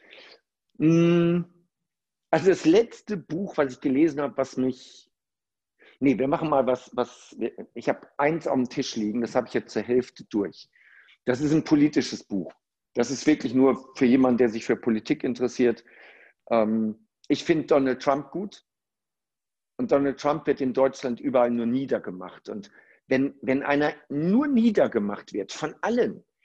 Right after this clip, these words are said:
egal was er macht, dann denke ich, was stimmt da nicht?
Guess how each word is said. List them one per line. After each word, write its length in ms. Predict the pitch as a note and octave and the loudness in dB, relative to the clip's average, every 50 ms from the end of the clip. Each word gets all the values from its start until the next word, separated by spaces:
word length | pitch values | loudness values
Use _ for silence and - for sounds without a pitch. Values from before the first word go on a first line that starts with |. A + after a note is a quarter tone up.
| _ - | _ 0
egal 400 | F4+ C3+ B2+ F#3+ A3 C#4 C4+ A3 | 0 2 2 2 2 2 0 -4
was 180 | G#3+ G3+ - | -6 -4 -4
er 100 | G#3 F#3+ | -6 -8
macht, 320 | F#3 F#3+ G#3 G#3 - - _ _ _ _ _ _ _ _ _ _ _ _ _ _ _ _ | -6 -6 -8 -8 -10 -12 _ _ _ _ _ _ _ _ _ _ _ _ _ _ _ _
dann 180 | - C#3+ C#3+ C#3 | -4 -4 -2 -2
denke 360 | - B2 F#3 G3 - - G3 | -2 -4 -4 -6 -6 -4 -4
ich, 200 | F3+ - - _ _ _ _ _ _ _ _ | -4 -6 -8 _ _ _ _ _ _ _ _
was 240 | - - - - - | -18 -16 -16 -14 -14
stimmt 520 | - - - - D#3 D#3 D#3+ C#3 C#3+ - | -16 -14 -6 -2 -2 -2 -2 -4 -8 -8
da 140 | C3 G#2 G2 | -10 -10 -10
nicht? 440 | F#2+ F2+ F2+ E2+ - _ _ _ | -10 -16 -16 -18 -20 _ _ _